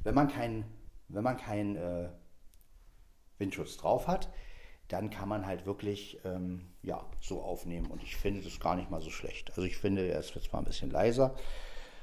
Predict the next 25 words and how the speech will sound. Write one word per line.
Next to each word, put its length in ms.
Aber 600
ich 120
sag 180
mal, 120
vierundzwanzig 720
ist 140
so 80
ein 120
Wert. 340
Ähm, 340
ja, 260
man 120
kann 200
ja 60
dann 160
immer 140
noch 120
sagen, 240
okay, 280
wenn's 160
einem 160
wirklich 300
zu 140
leise 400
wird, 240